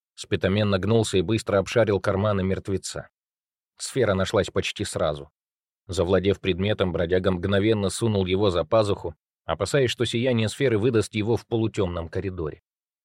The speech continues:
Затем некоторое время размышлял, не захватить ли один из мечей, валяющихся неподалёку, и решил этого не делать. Кроме тощего и его товарища на полу в коридоре лежали ещё двое.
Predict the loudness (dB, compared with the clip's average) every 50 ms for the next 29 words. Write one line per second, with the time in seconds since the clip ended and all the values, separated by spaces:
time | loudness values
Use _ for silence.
0 | _ _ _ -8 -2 -2 0 2 2 2 2 4 2 2 2 0 0 2 2 2
1 | 4 4 4 2 2 2 2 0 0 0 0 0 2 2 4 4 4 2 0 -2
2 | -2 -2 -2 0 0 0 0 0 -2 2 2 2 4 4 2 0 0 0 0 0
3 | 0 0 0 -2 -2 -4 -2 0 2 2 4 4 4 4 2 0 0 -4 -4 -4
4 | -2 -2 -2 -2 -2 -2 -2 0 2 2 2 2 -2 -2 -6 -14 -18 -20 _ _
5 | _ _ _ _ _ _ _ -8 -6 -4 -4 -2 0 0 0 0 -2 -2 -2 -2
6 | -2 -2 -2 -4 -4 -4 -4 -4 -6 -10 _ -20 _ _ _ _ _ _ _ _
7 | _ _ _ _ _ _ _ _ -8 -4 -2 0 0 0 0 0 -2 0 0 -2
8 | -2 0 0 0 2 2 2 2 2 2 2 2 2 2 2 0 0 0 0 0
9 | 0 0 0 0 0 0 0 -2 -2 0 0 0 0 0 0 0 0 0 2 2
10 | 2 2 0 -2 -4 -4 -2 -2 -2 -2 -2 -4 -6 -6 -6 -8 -10